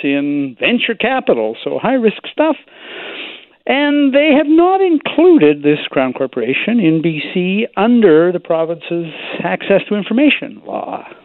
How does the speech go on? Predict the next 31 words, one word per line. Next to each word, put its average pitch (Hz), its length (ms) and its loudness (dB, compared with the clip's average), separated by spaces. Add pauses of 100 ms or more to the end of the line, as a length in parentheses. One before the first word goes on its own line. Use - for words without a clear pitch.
(200)
uh, 120 100 -4
even 131 260 -4
though 139 320 4
that 139 320 2
law 151 500 2
is 180 80 -8
a 143 60 -6
product 165 460 -6
of 156 80 -10
the 160 80 -8
first 285 300 -2
N 113 160 -2
D 110 100 -10
P 127 180 -8
government. 165 400 0 (640)
So 247 80 4
McAvoy, 190 880 4
uh, 147 60 4
wrote 160 240 4
the 143 60 -8
government 135 400 0
a - 20 2
letter 220 320 2
and 165 220 -6
said, 165 320 0 (100)
uh, 165 320 2
"This 202 300 2
doesn't 165 280 0
work. 180 420 0 (1040)
This 180 220 4
is 139 220 2